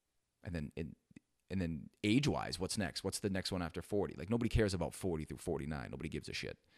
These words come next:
But fifty, oh, fuck, now we're talking business. Like, now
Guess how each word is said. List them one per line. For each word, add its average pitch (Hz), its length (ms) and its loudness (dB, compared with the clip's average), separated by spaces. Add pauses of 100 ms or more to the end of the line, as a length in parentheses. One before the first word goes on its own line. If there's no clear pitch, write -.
(320)
But - 140 0
fifty, 123 580 2 (380)
oh, 233 240 12
fuck, 82 340 0
now 101 160 4
we're 82 80 4
talking 80 340 -2
business. 71 460 -4 (240)
Like, 85 160 -6
now 95 180 0